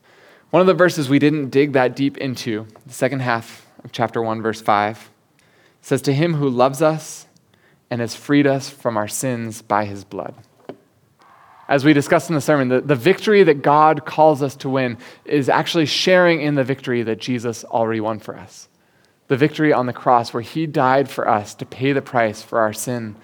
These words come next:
and our failure and our rebellion against God, to set us free so we can have a new relationship with God.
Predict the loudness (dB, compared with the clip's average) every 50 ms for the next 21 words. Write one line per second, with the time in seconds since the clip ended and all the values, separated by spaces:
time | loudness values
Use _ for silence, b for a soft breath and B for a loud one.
0 | b b b b b b b -6 -6 -6 -8 -4 0 2 2 2 2 0 0 -2
1 | -2 -4 -6 -6 -6 -6 -6 -6 -4 -2 -2 -2 -2 -4 -6 -6 -6 -8 -8 -6
2 | -4 -2 0 0 0 -2 -4 -8 B B B B B B -12 -12 -2 0 0 2
3 | 2 -2 -4 -12 -8 -4 -4 -2 -2 -4 -6 -8 -8 -8 -8 -8 -8 -10 -10 -4
4 | -2 0 0 0 0 -4 -6 -10 -10 -8 -6 -6 -4 -4 -6 -6 -6 -6 -6 -6
5 | -6 -10 -14 -12 -12 -14 -14 -14 b b b b b b b -12 -12 -4 -2 -2
6 | -2 -2 -8